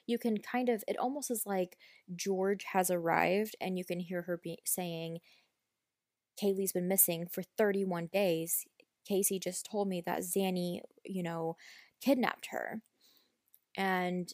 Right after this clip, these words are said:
you know, asking, like, if she's gonna call the cops. And she's like, "I'm on the phone with them right now." And the lady at this point asked to talk to Casey. So she's trying to take the phone to Casey. And you can hear her say, "I called them two hours ago and nobody's here," which I think personally is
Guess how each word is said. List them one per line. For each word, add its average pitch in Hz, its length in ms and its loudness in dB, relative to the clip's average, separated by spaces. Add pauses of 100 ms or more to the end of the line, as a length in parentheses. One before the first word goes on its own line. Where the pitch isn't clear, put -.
(120)
you 170 220 -8
know, 185 180 0
asking, 175 420 0
like, 175 180 -2
if 180 80 -2
she's - 180 -6
gonna - 160 -6
call - 160 -8
the - 80 -4
cops. 202 380 0
And 180 80 0
she's 180 160 -4
like, 175 100 -2
"I'm 185 120 -2
on 226 80 2
the 220 80 0
phone 240 160 4
with 247 80 0
them 220 120 2
right 208 160 2
now." 214 380 2
And 175 340 -4 (180)
the 185 200 -2 (100)
lady 190 320 2
at 180 120 -2
this - 120 -6
point - 300 -4
asked 170 220 -2
to - 40 -6
talk - 280 -6
to - 80 -20
Casey. 262 520 2
So 175 220 4
she's 185 560 -2 (680)
trying 196 220 6
to 196 60 2
take 175 200 4
the 180 60 2
phone 160 200 0
to - 40 0
Casey. 214 540 4
And 196 180 0
you 196 80 2
can 180 300 -4 (320)
hear 262 340 -2
her 208 120 -4
say, 214 400 0 (360)
"I 277 140 2
called 277 340 -2
them 202 200 0 (120)
two 339 280 -2
hours 294 360 0
ago 175 260 2
and 175 100 0
nobody's 180 360 4
here," - 200 0
which 180 200 -2
I 262 160 6
think - 300 -4
personally 180 400 0
is 165 140 -2